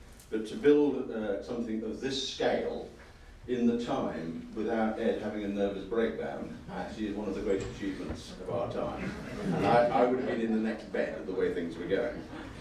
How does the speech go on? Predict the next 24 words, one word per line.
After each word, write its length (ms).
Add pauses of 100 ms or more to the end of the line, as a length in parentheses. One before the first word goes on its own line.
(920)
That's 260
the 80
building. 360
Enough 260
about 320
us. 500 (240)
Uh, 420
I 140
really 220
want 260
to 60
begin 280
by 260
thanking 500 (180)
His 140
Royal 320
Highness 340
Prince 240
Hassan 380
for 120
agreeing 500
to 60
speak 380
tonight. 320